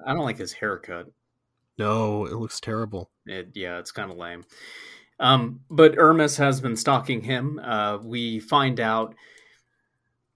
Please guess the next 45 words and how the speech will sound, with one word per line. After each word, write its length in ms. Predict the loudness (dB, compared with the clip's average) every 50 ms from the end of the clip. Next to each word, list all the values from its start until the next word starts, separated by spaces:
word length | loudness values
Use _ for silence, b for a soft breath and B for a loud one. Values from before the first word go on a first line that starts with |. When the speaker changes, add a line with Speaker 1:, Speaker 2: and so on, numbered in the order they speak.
| _ _ _ _ _ _ -20 -4 _
Speaker 1:
in, 160 | 2 2 4
in 260 | 4 2 2 2 4
bits 260 | 4 2 2 2 0
and 180 | -2 -2 -2 -2
pieces 420 | -2 -2 -2 -2 -2 -2 -2 -2
and 140 | -2 -4 -4
throughout 340 | -2 2 4 4 4 4 2
the 160 | -2 -4 -6
episode, 520 | -6 -4 -6 -6 -4 -2 -2 -2 -2 -4 -6
the 100 | -6 -6
story 360 | -4 -4 -4 -4 -4 -4 -4
kinda 340 | -4 -6 -6 -6 -6 -8 -10
comes 280 | -10 -10 -8 -8 -10
together, 440 | -10 -12 -10 -10 -10 -8 -8 -8 -8
but 200 | -8 -10 -10 -10
it 120 | -10 -10
is 160 | -10 -10 -8 -6
maybe 260 | -6 -6 -6 -8 -10
better 320 | -8 -8 -8 -8 -8 -12
to 160 | -12 -14 -14
just 260 | -14 -12 -12 -12 -10 -12
kinda 200 | -12 -12 -12 -12
tell 280 | -12 -10 -10 -10 -10
it 80 | -10 -4 0
now 240 | 2 2 2 2
so 120 | 0 -4 -8
we 140 | -12 -12 -14
can 100 | -14 -14
get 140 | -14 -16
the 60 | -16 _
full 180 | -14 -14 -12
context 540 | -10 -6 -4 -4 -4 -4 -6 -8 -10 -10 -12
for 100 | -10 -8
why 160 | -6 -6 -6
she's 220 | -6 -8 -12 -12 -10
got 180 | -10 -10 -10
this 160 | -10 -14 -18
beef 320 | -12 -10 -8 -8 -8 -10 -12 -14
with 160 | -14 -12 -12
Sportsmax. 800 | -12 -14 -10 -8 -8 -6 -6 -8 -6 -4 -4 -4 -6 -8 -12 -14 B B B B B B B B -8
Uh, 260 | -6 -4 -4 -4 -6 -10 -10
she 260 | -6 -4 -2 -2 -2 -2
had 280 | -2 -2 -2 -2 -2 -6
a 340 | -8 -10 -10 -10 -10 -10 -8
sister, 520 | -4 -2 -2 -2 0 0 0 0 -2 -4